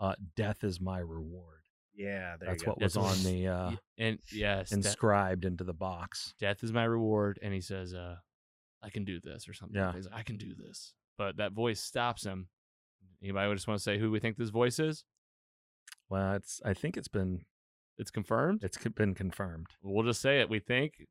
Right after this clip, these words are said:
Speaker 3: it might be Blade.
Speaker 1: Blade. Marshala Ali.
Speaker 3: I mean, I don't wanna even give it up because it's like, we don't know.
Speaker 1: Right.
Speaker 3: At, and we're, it's very much, you know, we hear confirmed. What's confirmed?
Speaker 1: Right.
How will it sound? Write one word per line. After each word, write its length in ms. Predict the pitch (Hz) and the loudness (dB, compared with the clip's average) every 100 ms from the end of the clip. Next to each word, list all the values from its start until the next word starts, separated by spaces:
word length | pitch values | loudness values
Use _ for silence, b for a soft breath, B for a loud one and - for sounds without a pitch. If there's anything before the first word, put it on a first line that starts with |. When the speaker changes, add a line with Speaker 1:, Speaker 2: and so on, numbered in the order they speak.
| _ | _
Speaker 3:
it 100 | 110 90 | -2 2
might 280 | 101 98 | 4 4
be 300 | 107 101 107 _ _ _ _ - | 2 0 -2 _ _ _ _ -6
Blade. 320 | 98 - 69 | -4 -2 0
Speaker 1:
Blade. 480 | 92 87 85 85 82 _ _ _ - | 2 2 0 -4 -8 _ _ _ -8
Marshala 580 | 95 92 - 113 107 117 | -4 -2 0 2 4 2
Ali. 600 | - 98 101 95 80 85 _ _ _ _ _ - | 2 0 -2 -2 -6 -10 _ _ _ _ _ -4
Speaker 3:
I 60 | 110 | 2
mean, 180 | 107 104 | 2 4
I 180 | 107 | 4
don't 140 | 127 135 | 4 4
wanna 140 | 135 | 0
even 180 | 120 110 | 0 -2
give 140 | 107 | -2
it 80 | 101 | 0
up 160 | 101 117 | 0 -2
because 240 | 120 107 | -2 -2
it's 140 | 101 98 | -2 -2
like, 140 | 95 | -4
we 100 | 101 | -2
don't 300 | 120 123 80 | 0 0 -2
know. 400 | 92 90 117 143 _ 101 | -4 0 0 -2 _ -6
Speaker 1:
Right. 400 | 98 117 104 - _ _ - | 6 8 8 2 _ _ 0
Speaker 3:
At, 120 | 104 - | 0 2
and 340 | 110 104 104 104 | 2 2 2 0
we're, 140 | 113 101 | 0 0
it's 240 | 113 - - | -4 -4 -2
very 200 | 117 117 | 2 2
much, 280 | 113 113 - _ | 2 -2 -6 _
you 80 | 110 | -8
know, 80 | 101 | -4
we 160 | 107 104 | -2 -2
hear 240 | 120 175 | 0 0
confirmed. 560 | 131 101 101 107 139 - | 0 0 2 2 0 -2
What's 220 | 143 160 | -2 -2
confirmed? 540 | - 101 98 82 60 - - | 0 -2 -2 -4 -6 -14 -4
Speaker 1:
Right. 260 | 95 87 | -2 -2